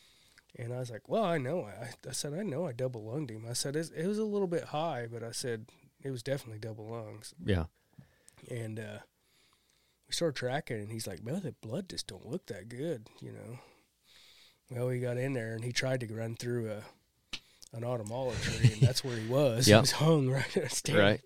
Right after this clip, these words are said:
Speaker 1: almost standing up, you know? And, uh, we get up there, and, and, and he actually had some infection coming out of his nose, and,
Speaker 2: Mm-hmm.
Speaker 1: and, uh,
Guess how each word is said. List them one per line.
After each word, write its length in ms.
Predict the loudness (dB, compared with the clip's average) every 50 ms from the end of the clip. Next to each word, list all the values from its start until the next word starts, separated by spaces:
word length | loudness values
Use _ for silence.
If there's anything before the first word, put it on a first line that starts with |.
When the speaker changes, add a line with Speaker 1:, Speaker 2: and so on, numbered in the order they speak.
| _ -4
Speaker 1:
almost 320 | -2 0 2 2 2 4
standing 360 | 8 10 10 10 10 8 8
up, 380 | 8 6 6 6 4 0 -2 0
you 100 | 0 2
know? 300 | 4 4 4 2 2 0 -4 -12 -20 -20 -20 -20 -20 -20 -20 -20 -20 -20 -20 -20 -20 -20 -20 _ _ _ -4
And, 380 | -2 0 2 2 0 0 -2
uh, 140 | -2 -4 -4 -4 -4
we 80 | -2 2
get 140 | 4 4
up 140 | 4 4 4 2
there, 240 | 0 0 0 -2
and, 180 | -4 -6 -8 -12 -16 -20 -20 -20 -20 -20 -20 -20
and, 240 | -18 -18 -18 -20 -14 -10
and 280 | -8 -8 -8 -8 -10 -12 -16 -16 -10
he 140 | -6 -4 -2
actually 260 | -2 -2 -2 -2 0
had 140 | 0 -2 -2
some 160 | -4 -4 -6
infection 420 | -6 -4 -4 -4 -2 -4 -4 -6
coming 240 | -6 -8 -6 -6 -6
out 100 | -8 -8
of 60 | -8
his 140 | -10 -10 -8
nose, 480 | -8 -8 -6 -6 -6 -6 -6 -6 -8 -8
and, 220 | -10 -10 -12 -12 -10 -8
Speaker 2:
Mm-hmm. 320 | -6 -4 -2 -2 -2 -2 -4 -6 -10 _ _ _ -18 -14
Speaker 1:
and, 320 | -14 -12 -12 -14 -14 -14 -12 -12
uh, 140 | -12 -14